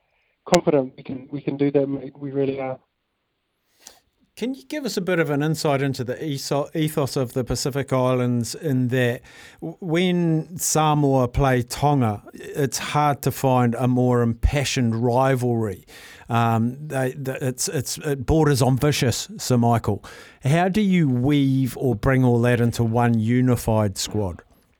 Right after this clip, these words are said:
Speaker 1: Yeah, I think that's, that's very true what you've just described there. I, I think you've gotta, you've gotta actually capture that, and you've gotta actually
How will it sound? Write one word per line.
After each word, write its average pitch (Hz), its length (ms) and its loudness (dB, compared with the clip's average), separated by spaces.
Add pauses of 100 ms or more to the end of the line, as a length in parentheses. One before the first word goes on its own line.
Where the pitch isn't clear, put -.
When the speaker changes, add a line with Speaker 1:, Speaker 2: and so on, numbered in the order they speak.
(1000)
Speaker 1:
Yeah, 202 80 8
I 202 40 6
think 208 180 2
that's, 151 300 -4 (120)
that's 165 380 2
very 160 180 6
true 175 240 2
what 156 140 2
you've 151 240 -2 (160)
just - 300 0
described 156 500 0
there. 156 240 0 (960)
I, - 40 -6 (400)
I 143 100 0
think 170 140 0
you've 139 100 0
gotta, 139 280 4
you've 139 200 -12
gotta 151 180 0
actually 143 400 -6
capture - 360 -2
that, 135 220 4
and 131 120 0
you've 127 100 -6
gotta 135 220 2
actually 131 420 -2